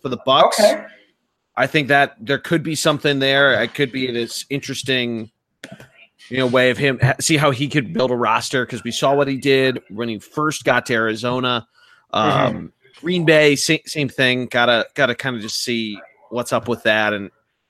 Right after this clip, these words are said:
Speaker 1: really where they go, 'cause they, they have a lot of things they have to figure out, as, as we mentioned. I do really like Freddie Kitchens, though. I like that with the, with the Browns. It seems like he really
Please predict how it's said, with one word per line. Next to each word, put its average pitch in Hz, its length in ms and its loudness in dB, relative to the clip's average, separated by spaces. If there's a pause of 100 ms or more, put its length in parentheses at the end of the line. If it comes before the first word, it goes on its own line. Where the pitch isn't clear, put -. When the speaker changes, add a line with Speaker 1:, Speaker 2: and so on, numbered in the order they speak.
(100)
Speaker 1:
really 170 260 2
where 156 140 4
they 139 160 4
go, 139 300 2
'cause 127 140 -10
they, 127 200 0
they 135 180 -2
have 127 140 2
a - 20 0
lot 110 240 0
of 107 80 -8
things 113 260 -4
they 110 140 0
have 107 80 -2
to 104 80 -8
figure 101 320 -2
out, 95 180 0
as, - 140 -6
as 107 160 -4
we 120 100 -4
mentioned. 113 400 -4 (300)
I - 80 0
do 240 180 4
really 240 180 8
like 208 180 4
Freddie 185 200 2
Kitchens, 156 400 -6
though. 98 300 -2 (100)
I 127 120 2
like 151 280 2
that 147 260 4
with 139 160 -6
the, 143 100 -12 (180)
with 135 160 -8
the 139 80 -4
Browns. 123 420 -4
It - 80 -18
seems 131 220 -8
like 120 120 -8
he 139 220 -4
really 131 580 2